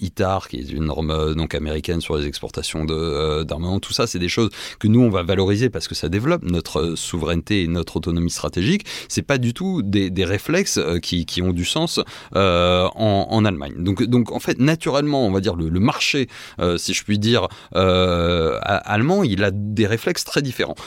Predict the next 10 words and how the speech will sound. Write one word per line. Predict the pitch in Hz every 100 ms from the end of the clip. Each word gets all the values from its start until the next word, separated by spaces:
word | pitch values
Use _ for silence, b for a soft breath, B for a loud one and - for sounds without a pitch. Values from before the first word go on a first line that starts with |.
| B
Donc, | 110
c'est | -
au | 180
niveau | 185 214
du | 170
politique, | - 101 80 214 -
effectivement, | - - - 90 113 240 B B -
parce | - -
que, | 160 147 - B B
euh, | 92